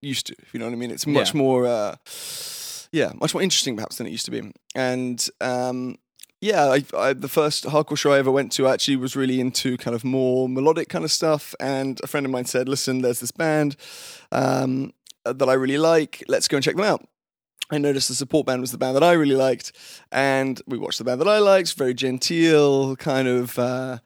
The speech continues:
Speaker 2: Emo,
Speaker 1: Appleseed,
Speaker 2: sorta?
Speaker 1: yeah, Appleseed Cask, that kind of
Speaker 2: Appleseed,
Speaker 1: stuff.
Speaker 2: oh my God, okay, yeah, yeah, I
Speaker 1: That
Speaker 2: know
Speaker 1: kind
Speaker 2: what
Speaker 1: of
Speaker 2: you're
Speaker 1: stuff. It was a,
Speaker 2: talking
Speaker 1: it was
Speaker 2: about.
Speaker 1: a band called Kids in New Order, and, uh, anyway,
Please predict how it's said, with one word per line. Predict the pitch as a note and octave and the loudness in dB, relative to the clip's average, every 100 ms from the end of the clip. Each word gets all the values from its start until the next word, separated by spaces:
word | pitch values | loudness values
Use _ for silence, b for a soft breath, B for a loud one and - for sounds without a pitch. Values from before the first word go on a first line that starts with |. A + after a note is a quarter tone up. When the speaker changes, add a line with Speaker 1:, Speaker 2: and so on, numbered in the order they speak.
| _ B B | _ B B
Speaker 2:
Emo, | C3 C#3+ | 0 2
Speaker 1:
Appleseed, | D#3 E3 E3 F3+ E3 | 6 6 6 4 2
Speaker 2:
sorta? | D#3 | 2
Speaker 1:
yeah, | F#3+ D#3 | 4 4
Appleseed | F3 F#3+ F#3+ G3 F3 | 4 4 2 2 2
Cask, | F#3+ F#3 F#3 E3+ - | 4 6 6 4 2
that | E3+ | 4
kind | F#3 | 6
of | G3+ | 6
Speaker 2:
Appleseed, | G#3 G3 | 4 2
Speaker 1:
stuff. | G3 | 2
Speaker 2:
oh | G#3+ | 2
my | C#3+ | 0
God, | G#2+ D#3+ A#2 | -4 -2 -2
okay, | C3 D3 | -4 -4
yeah, | A2+ D3 | -2 0
yeah, | C#3 | 0
I | A#2+ | 2
Speaker 1:
That | B3 | 4
Speaker 2:
know | F#3 | 6
Speaker 1:
kind | |
Speaker 2:
what | |
Speaker 1:
of | |
Speaker 2:
you're | G#3+ | 4
Speaker 1:
stuff. | - E3 | 4 4
It | |
was | G3+ | 6
a, | G3+ | 6
Speaker 2:
talking | F#3+ | 4
Speaker 1:
it | |
was | F3+ | 2
Speaker 2:
about. | E3 F3+ | 4 4
Speaker 1:
a | |
band | F#3+ | 4
called | F3+ | 0
Kids | F#3+ E3 D#3+ | 0 -2 0
in | |
New | D3+ | 0
Order, | C#3 C3 B2 - | 2 2 0 -4
and, | C#3 C3 C3 B2+ | -4 -2 -2 0
uh, | B2+ B2 A2+ | 2 2 0
anyway, | - C3 A#2+ A#2+ | -2 -2 -4 -6